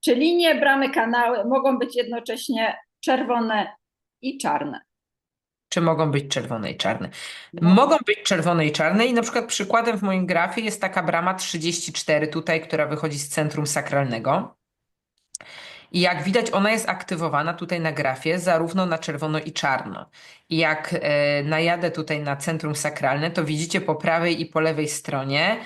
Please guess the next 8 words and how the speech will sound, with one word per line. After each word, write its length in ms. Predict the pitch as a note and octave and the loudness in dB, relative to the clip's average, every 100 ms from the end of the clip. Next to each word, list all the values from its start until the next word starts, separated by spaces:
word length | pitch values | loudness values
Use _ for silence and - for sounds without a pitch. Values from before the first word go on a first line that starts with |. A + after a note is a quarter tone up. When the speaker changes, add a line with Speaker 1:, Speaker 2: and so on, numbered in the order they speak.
| - - - | -16 -14 -8
Speaker 2:
aktywację. 680 | F3+ - G3 E3+ - - D3+ | -6 -2 0 2 0 -2 -4
Po 120 | D#3+ | -4
prawej 680 | D#3+ F#3+ F3+ D#3+ C#3+ C#3+ _ _ _ _ _ _ _ _ | 0 2 4 2 0 -6 _ _ _ _ _ _ _ _
jest 220 | E3 D#3+ | 0 2
aktywacja 680 | D#3+ - E3+ D3+ D3 - D3+ | 0 0 -2 0 0 0 0
raz 260 | C#3 B2+ - | 0 -2 -4
tej 140 | D3+ | -8
bramy 580 | D3 C#3 C#3 B2+ - _ | -4 -2 -2 -4 -12 _